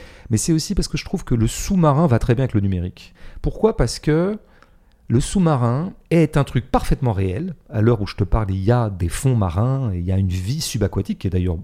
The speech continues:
beaucoup plus vaste que la vie, euh, terrestre, et qui a quand même ses lois propres. Ce sont des lois absolument réelles,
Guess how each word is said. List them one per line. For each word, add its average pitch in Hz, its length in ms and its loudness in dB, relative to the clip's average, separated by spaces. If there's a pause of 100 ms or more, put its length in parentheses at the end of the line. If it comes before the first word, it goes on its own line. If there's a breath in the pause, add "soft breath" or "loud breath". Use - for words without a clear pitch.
beaucoup 104 400 -6
plus 101 160 -2
vaste 98 360 -4
que 92 60 -2
la 82 100 -2
vie, 87 320 -4
euh, 85 80 -2
terrestre, - 520 -8 (420 soft breath)
et 180 100 0
qui 180 200 -2
a 233 80 2
quand 180 120 -2
même 220 160 2
ses - 140 -4
lois 120 180 2
propres. - 300 -2
Ce - 80 -2
sont 127 140 -4
des 110 80 2
lois 110 140 2
absolument 151 300 2
réelles, 104 460 0